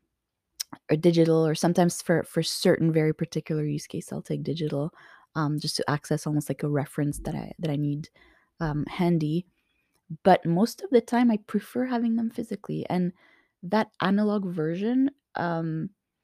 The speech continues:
it's harder in terms of search and so on, although I, I do circumvent it. I have systems <laughs> to, to capture things that I think are interested, and then they become s-, uh, searchable with O C R.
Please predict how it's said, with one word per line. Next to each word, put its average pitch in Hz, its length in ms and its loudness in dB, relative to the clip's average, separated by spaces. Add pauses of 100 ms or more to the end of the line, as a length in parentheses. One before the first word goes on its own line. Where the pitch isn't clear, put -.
(600)
it's - 160 -6
harder 233 360 4
in 226 100 4
terms 208 240 0
of 165 120 -2
search - 420 -4
and 196 120 -2
so - 160 -6
on, 202 120 -2
although 170 260 -4
I, - 120 -6
I 165 100 -4
do 165 200 -8
circumvent 160 640 -8
it. 160 80 -6
I 151 60 -6
have 165 180 -10
systems - 400 -8
<laughs> - 40 -20
to, - 120 -2
to - 160 -14
capture - 440 -10
things 156 320 -6
that 147 140 -6
I 139 100 -8
think 165 240 -10
are 131 40 -10
interested, 165 540 -6 (380)
and 165 160 2
then 160 120 2
they 151 100 -2
become 143 400 -6
s-, - 280 -14
uh, 147 140 -6
searchable 151 640 -6
with 156 120 -6
O 156 80 -6
C 156 220 -4
R. 165 200 -2